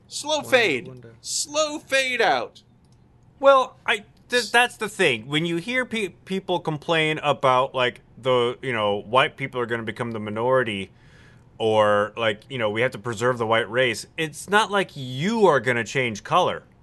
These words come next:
Speaker 1: Exactly. And, and here's the thing. When people say this kind of thing, lots of times they're complaining about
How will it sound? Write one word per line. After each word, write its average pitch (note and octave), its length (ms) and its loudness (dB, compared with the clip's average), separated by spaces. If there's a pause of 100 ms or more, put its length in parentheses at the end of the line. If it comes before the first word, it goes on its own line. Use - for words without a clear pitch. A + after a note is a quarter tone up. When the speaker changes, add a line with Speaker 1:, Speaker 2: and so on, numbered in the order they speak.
(320)
Speaker 1:
Exactly. A#3+ 560 0 (440)
And, C#4+ 280 0 (220)
and C4+ 140 -4
here's D4 280 -6
the C#4 80 -6
thing. F3+ 320 -2 (1200)
When A3 260 4
people D4 320 -4
say - 340 0
this D4+ 220 -8
kind D4 220 -8
of C#4+ 80 -12
thing, D4 380 -12
lots C4 320 2
of A#3 60 -18
times F#3 440 -2 (100)
they're G3 200 2
complaining A3+ 560 -4
about D#3 420 4